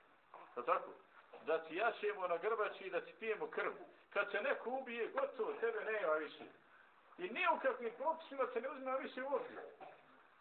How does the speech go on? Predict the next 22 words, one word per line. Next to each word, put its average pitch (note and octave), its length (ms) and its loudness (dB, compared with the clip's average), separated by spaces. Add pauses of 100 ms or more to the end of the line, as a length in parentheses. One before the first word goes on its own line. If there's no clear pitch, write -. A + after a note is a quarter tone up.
(600)
Ko - 100 2
nas E4+ 200 8 (140)
nikad C4+ 240 4
nije C#4 140 -6
ni G#3+ 100 -6
bilo. A3 300 -4 (240)
Nego A#3+ 300 2
daj C#4 320 4
sad B3 180 4
ovoga A3+ 560 6 (340)
što G3+ 140 0
te G3+ 180 0
ubio, A#3+ 320 2 (140)
daj G#3 300 6
sad G#3+ 220 2
njemu A3 280 2
posebno F3 480 0
da C#3+ 100 2
još F3 220 4 (440)
dodatno F#3+ 680 4 (720)
ga D3 140 2
iskoristimo. C3 720 -4